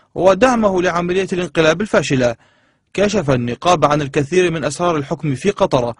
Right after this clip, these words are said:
وعن علاقتها الدولية والإقليمية. فكما تمخض الانقلاب عن اعتقال ستة وثلاثين شخصاً من المقربين للشيخ الأب خليفة وتم الزج بهم في سجن بوهامور، وكانت تلك هي بداية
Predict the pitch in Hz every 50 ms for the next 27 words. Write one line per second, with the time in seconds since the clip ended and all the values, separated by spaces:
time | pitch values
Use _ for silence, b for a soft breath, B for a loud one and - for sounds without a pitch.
0 | b b b b b b b b 117 120 117 131 127 117 107 110 120 123 123 120
1 | 113 - 180 185 - 185 170 151 139 131 120 127 127 147 170 175 175 170 165 156
2 | 127 139 185 - 233 226 214 190 156 135 127 120 113 - b b b b b b
3 | b b b b - 131 131 - 147 135 131 123 120 117 - 123 151 175 - -
4 | 180 156 156 147 131 147 143 - 156 165 175 175 151 151 156 156 143 143 139 156
5 | 147 - 175 175 165 151 139 - - 180 - - 175 165 156 147 156 151 147 -
6 | 185 175 147 - 208 - - - 165 151 151 160 160 156 156 147 - - 151 156
7 | 147 156 180 180 175 147 139 - - 165 - - 170 - - 143 - - 147 175
8 | 220 226 - - 127 120 117 b b b b b b b b b b - - 117
9 | 110 117 - 165 170 156 147 135 131 113 143 170 151 139 151 143 156 180 170 151
10 | 135 147 151 143 156 180 151 165 151 135 123 139 170 180 202 196 180 147 127 120
11 | 117 117 - b b b b b b b b - 113 113 - - 143 147 143 135
12 | 131 139 - 170 160 135 - 151 135 143 151 147 139 131 135 131 165 170 160